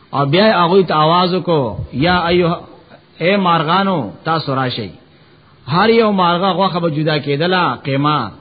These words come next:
او هغه به خپل سر سره ټچ کېدل، او هغې نه به مارغه جوړېدو. ابراهیم علیه السلام په خپلو سترګو ولیدل. ابراهیم علیه السلام چغې کړې، «وا،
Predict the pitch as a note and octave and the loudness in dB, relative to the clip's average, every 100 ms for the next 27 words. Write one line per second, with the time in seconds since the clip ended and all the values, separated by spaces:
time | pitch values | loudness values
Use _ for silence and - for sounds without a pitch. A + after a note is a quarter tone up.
0 | - - C3 D3 F3 D#3+ - F#3 D#3 F3 | -20 -10 -4 0 0 -2 -4 -4 -2 -4
1 | D#3+ D#3+ C#3 C3+ - C#3 D#3 D#3 C3+ C#3 | -4 -4 -4 -6 -4 -4 -2 -2 -2 -4
2 | C3+ B2 A#2 A#2 A#2 A#2+ A2 G#2 G2+ F2+ | -4 -4 -4 -4 -4 -4 -4 -6 -8 -10
3 | - - - - - B2 C#3 D#3+ E3+ G3+ | -14 -20 -20 -20 -10 -4 -2 0 2 2
4 | A3 F#3+ E3+ D#3+ D#3+ F3+ F3+ D#3 C3+ F3 | 4 2 0 0 0 2 0 0 -2 0
5 | F3+ D#3 E3 D#3+ C#3 B2+ C3 A#2+ A2 D#2+ | 0 0 0 0 0 0 2 0 -2 -6
6 | - - - - - - - - - - | -14 -20 -20 -20 -20 -20 -20 -20 -20 -20
7 | - _ _ - - - D3+ F3 F3 F3+ | -20 _ _ -20 -8 0 2 4 4 4
8 | A3+ G#3+ F#3+ E3 E3 F#3+ F#3 D3+ G#2 - | 4 4 2 2 0 2 0 -2 -4 -4
9 | E3+ F#3 F3+ F3 E3+ C#3 F3+ | -2 -2 -2 0 0 0 0